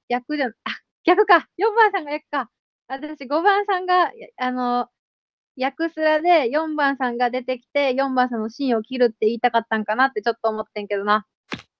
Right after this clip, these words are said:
マジか、そういうことか。役、<laughs> なるほど、役なんかよ。いや、全然わかんない。役三しよう。え、じゃあ、フルオープンでお願いします。騎士。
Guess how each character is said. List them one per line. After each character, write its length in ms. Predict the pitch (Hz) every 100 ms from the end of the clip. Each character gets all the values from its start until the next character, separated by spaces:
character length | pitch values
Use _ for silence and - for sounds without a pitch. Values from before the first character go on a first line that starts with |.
| _
マ 120 | 254
ジ 140 | 320 -
か、 180 | 226
そ 120 | 220 311
う 20 |
い 40 |
う 20 |
こ 100 | 320 311
と 100 | 233
か。 240 | 190 185 _ _ _ _ _
役、 160 | - 311 - - _ _ _ -
<laughs> 220 | - 494
な 100 | 285
る 120 | 453
ほ 140 | 466 403
ど、 60 |
役 260 | 330 302 427
な 240 | 523 508
ん 60 | 480
か 100 | 427
よ。 240 | 349 254 - _
い 40 | 226
や、 80 | 254
全 200 | 311 330
然 160 | 359
わ 100 | 339
か 120 | 330
ん 80 | 330
な 140 | 269 202
い。 40 | _ _ -
役 280 | 349 403 440 392
三 200 | 392 381
し 80 | 381
よ 220 | 277 - _ _ _ _ _ -
う。 40 |
え、 40 |
じ 80 | 233
ゃ 300 | 247 233 220
あ、 80 | 220
フ 100 | 254
ル 160 | 247 254
オ 40 |
ー 40 |
プ 180 | 247 226
ン 80 | 220
で 100 | 214
お 120 | 202
願 240 | 214 226 247
い 60 |
し 80 | 247
ま 180 | 277 311
す。 160 | _ _ _ _ _ _ _ _ _ _ _ _ - _ _
騎 160 | -
士。 320 | 277 294 247